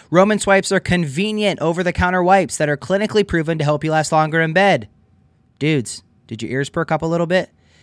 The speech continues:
Maybe something else did. They are uniquely formulated to reduce overstimulation without eliminating sensation altogether. In a twenty nineteen study, Roman swipes were proven to increase time to orgasm by more than four times.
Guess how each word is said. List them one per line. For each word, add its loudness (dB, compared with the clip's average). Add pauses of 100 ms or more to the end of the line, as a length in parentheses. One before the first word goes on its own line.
(200)
Maybe -2
something -2
else 4
did. 2 (240)
They 4
are 6
uniquely 0
formulated 2
to 0
reduce 2
overstimulation 2
without 2
eliminating 2
sensation -2
altogether. 2 (420)
In 0
a 4
twenty 2
nineteen 2
study, 2 (300)
Roman 6
swipes 4
were 2
proven 0
to -2
increase 0
time 2
to 4
orgasm 4
by 6
more 4
than 0
four 4
times. 4